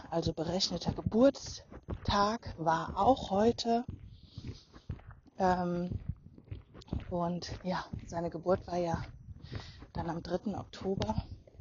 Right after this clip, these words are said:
Das heißt, er hat jetzt bald Geburtstag. Und somit ist es Ende September, Anfang Oktober, sind meine größten, ähm,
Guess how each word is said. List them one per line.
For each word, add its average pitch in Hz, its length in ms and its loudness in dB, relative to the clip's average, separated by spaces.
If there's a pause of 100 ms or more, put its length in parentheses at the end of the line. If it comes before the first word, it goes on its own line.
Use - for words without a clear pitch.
Das - 140 -12
heißt, 170 200 -4
er 160 120 -4
hat - 100 4
jetzt 160 180 -10
bald 160 180 -12
Geburtstag. 214 680 6 (1000)
Und 185 560 8 (440)
somit 180 680 8 (1500)
ist - 220 4
es 185 200 2 (420)
Ende 247 220 10
September, 180 640 4
Anfang 170 320 2 (160)
Oktober, 160 480 0
sind 180 320 -2
meine 160 160 -2
größten, - 760 6 (1040)
ähm, 170 380 4